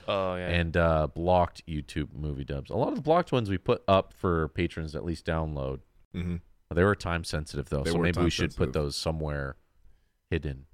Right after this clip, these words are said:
Speaker 3: Yeah.
Speaker 2: secret.
Speaker 3: I mean, I don't,
Speaker 2: Um,
Speaker 3: I don't know how to do that. If
Speaker 2: we just, I
Speaker 3: yeah,
Speaker 2: don't know.
Speaker 3: if
Speaker 2: We'll,
Speaker 3: we
Speaker 2: we'll
Speaker 3: figure
Speaker 2: figure
Speaker 3: it
Speaker 2: out
Speaker 3: out, we
Speaker 2: something.
Speaker 3: could.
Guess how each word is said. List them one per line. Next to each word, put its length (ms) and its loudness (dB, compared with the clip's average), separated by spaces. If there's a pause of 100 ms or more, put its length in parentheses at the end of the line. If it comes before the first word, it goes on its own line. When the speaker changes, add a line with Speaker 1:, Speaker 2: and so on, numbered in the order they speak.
(160)
Speaker 3:
Yeah. 160 0
Speaker 2:
secret. 200 -2 (440)
Speaker 3:
I 40 -2
mean, 140 2
I 140 2
don't, 80 2
Speaker 2:
Um, 60 0
Speaker 3:
I 60 2
don't 120 2
know 120 2
how 140 2
to 80 2
do 220 -2 (160)
that. 380 0
If 400 -4 (140)
Speaker 2:
we 160 0
just, 220 -14
I 60 2
Speaker 3:
yeah, 100 6
Speaker 2:
don't 80 2
know. 100 0
Speaker 3:
if 60 -2
Speaker 2:
We'll, 120 6
Speaker 3:
we 100 6
Speaker 2:
we'll 80 4
Speaker 3:
figure 160 6
Speaker 2:
figure 100 6
Speaker 3:
it 20 6
Speaker 2:
out 40 4
Speaker 3:
out, 60 2
we 40 2
Speaker 2:
something. 220 2
Speaker 3:
could. 300 2